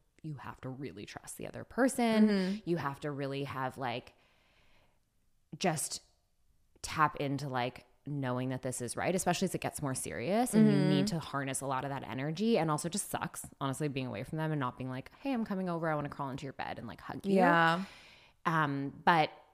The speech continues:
Speaker 1: I do think that it was helpful early on to not have to, like, a lot of issues for me with dating before my husband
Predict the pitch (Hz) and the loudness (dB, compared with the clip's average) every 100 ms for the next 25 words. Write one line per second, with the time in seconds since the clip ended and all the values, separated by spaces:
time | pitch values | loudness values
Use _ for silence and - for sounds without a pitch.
0 | _ - 175 143 180 165 202 202 208 185 | _ 0 0 4 2 2 0 2 2 2
1 | - 151 139 - 143 135 131 - 147 139 | 0 -2 -2 -2 0 0 -2 -2 0 2
2 | 135 123 131 143 147 151 131 123 120 - | 0 0 0 -2 -4 -2 0 0 -2 -6
3 | - 143 139 127 - 143 131 123 123 135 | -14 -4 -4 -4 -6 -2 -2 -4 -6 -8
4 | _ - _ _ _ _ _ _ _ _ | _ -20 _ _ _ _ _ _ _ _
5 | _ _ _ _ _ - _ _ _ 180 | _ _ _ _ _ -20 _ _ _ 2
6 | 175 175 180 180 156 170 151 - 156 147 | 6 6 6 4 0 0 -2 -2 -2 0
7 | 143 139 151 139 135 135 131 - 127 123 | 0 -2 -2 -2 -2 -4 -8 -8 -4 -2
8 | 127 139 - 139 139 131 120 185 190 208 | -2 -2 -8 -8 -6 -6 -6 -4 -2 -2